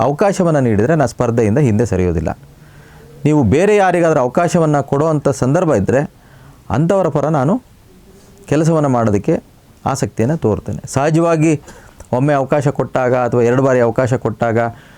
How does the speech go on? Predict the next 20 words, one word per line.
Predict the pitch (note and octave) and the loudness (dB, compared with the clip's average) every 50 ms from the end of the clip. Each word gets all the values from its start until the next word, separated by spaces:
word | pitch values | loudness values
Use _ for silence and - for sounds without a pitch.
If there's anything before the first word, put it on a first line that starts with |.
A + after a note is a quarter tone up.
| - - - - | -20 -20 -20 -6
ಚುನಾವಣೆಯಲ್ಲಿ | - C3 B2+ C#3 C#3 C3+ B2+ B2 A#2+ A#2 A2+ A2+ A2 A2 A2+ A2 G#2+ G#2 F#2+ - - - - | -2 -2 0 0 0 2 2 2 2 2 2 2 2 2 4 2 2 0 -2 -4 -12 -10 -4
ಇವರು, | B2 A#2 A#2 A#2 A#2 A2 G#2+ G2 - - - - - | 0 2 2 4 2 2 0 -2 -6 -12 -16 -8 -6
ಆ, | - G#2+ G#2+ G#2 G#2 | -2 -2 0 0 0
ಗೆಲ್ಲಿಕ್ಕಾಗಲಿಲ್ಲ | G#2 F#2 G#2 B2+ C3 C3+ B2+ - - A2 C3 C#3+ D3+ D3+ C#3+ C3 C3 B2+ | 0 0 0 2 2 2 0 0 -2 -2 0 0 0 0 2 2 0 0
ಅನ್ನತಕ್ಕಂಥ | B2+ A#2 A2+ G#2 A#2 A2+ A2+ A2 A2 | 0 0 0 -2 -2 -2 -2 -2 -2
ಮನೋಭಾವನೆ | G#2+ A2 C3 E3+ A3 G3+ F#3 D#3 A#2+ G2+ F#2 | -2 0 0 0 0 0 0 0 2 0 0
ಇದ್ದರೆ | F2+ D#2+ F#2+ A#2+ G3+ A3+ - _ _ _ _ - - - - - - | 0 -2 -2 -4 -4 -6 -10 _ _ _ _ -20 -20 -20 -20 -14 -8
ಪಾರ್ಟಿನಲ್ಲಿ | - E3+ B3 D4 - - A3+ A3 G3+ F3+ D#3+ C3+ G2+ F#2+ G#2 | -6 -4 -2 -2 0 0 0 2 2 2 2 2 0 0 0
ನಾಳೆ | F#2+ A2+ C3+ F3 F#3+ F#3+ F3+ | 0 0 0 2 0 0 0
ಚುನಾವಣೆ | - - _ - - D3 F3 F#3+ F#3+ G3 G3 F#3 | -2 -6 _ -2 0 2 2 2 2 2 2 0
ಸೋತ್ರೂ | E3+ - F#3 F#3+ F#3+ G3 F#3 | 0 0 0 0 0 0 0
ಕೂಡ | F3 F#3+ F3 | 0 0 -2
ಪಕ್ಷದ | E3 - F3+ F3 - - F#3+ F#3 | 0 -2 -4 -4 -2 -2 -2 0
ಬಾವುಟ | C#3 D3 F3+ G3 G3 | 0 0 0 0 0
ಹಿಡಿಬೇಕಲ್ಲ. | G#3 F#3+ F#3+ F3+ F3+ F#3 E3 E3 C3+ - A#2+ A#2+ D3+ F#3+ F#3 C#3 F#2+ - - - - - - - - - - - - | 2 2 2 2 2 2 2 0 0 0 0 0 2 2 0 0 -2 -6 -8 -16 -20 -20 -20 -20 -20 -20 -20 -12 -8
ಪಕ್ಷಕ್ಕೆ | - B2+ - - - F3 D3 D3+ | -8 -8 -4 -4 -4 -2 0 0
ಬರೋದು, | E3 E3+ F3 D#3+ F3 F3+ F3+ F3+ E3+ - | 0 0 2 2 2 2 2 0 -2 -2
ಟಿಕೆಟ್ | - F3 C#3 F3+ F3+ E3 | -4 -4 -2 0 -2 0
ತೊಗೊಳೋದು, | D#3 F#3 D#3+ D#3 D#3+ E3 D#3 E3 E3+ E3+ F3+ - - | 0 0 0 0 0 0 2 2 0 0 -2 -4 -6
ಸೋಲೋದು, | - - D#3 D#3+ F3+ F3+ F3+ E3+ D#3+ E3+ F3 - - | -6 -2 -2 0 0 0 2 2 2 2 0 0 -2